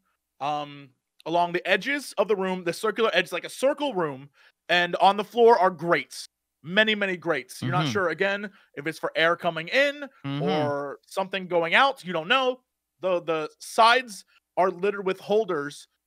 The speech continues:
Speaker 1: uh, for different weapons. And you can see that they are, like, spears and axes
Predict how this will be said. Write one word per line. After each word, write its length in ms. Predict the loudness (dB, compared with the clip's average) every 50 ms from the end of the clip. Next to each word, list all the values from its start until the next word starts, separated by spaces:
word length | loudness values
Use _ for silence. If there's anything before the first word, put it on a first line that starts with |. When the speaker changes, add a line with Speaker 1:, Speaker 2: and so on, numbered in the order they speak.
| _ _ _ -2
Speaker 1:
uh, 400 | 0 0 2 2 2 0 0 -2 -4
for 220 | 0 2 2 2
different 260 | 2 0 -4 -2 2
weapons. 520 | 4 4 4 4 -2 -8 -8 -14 -20 -20 -20 _ _ _ _ -2
And 280 | 0 0 0 0 -4 -8
you 80 | -14 -12
can 140 | -12 -12 -12
see 280 | -12 -8 -6 -6 -6
that 200 | -4 -6 -6 -2 0
they 240 | 2 2 2 2 2
are, 520 | 2 2 2 4 4 2 2 0 -2 -6 _ _ _ _ -18
like, 180 | -18 -16 -16
spears 880 | -14 -16 -14 -10 -8 -6 -4 0 0 0 0 0 -2 -6 -8 -10 -14 -18 -18 -14
and 380 | -14 -14 -14 -16 -20 -20 -20 -20 -20 _ _ _ -6
axes 920 | -4 -4 -4 -6 -8 -14 -8 -6 -4 -4 -4 -6 -10 -12 -14 -16 -18 -18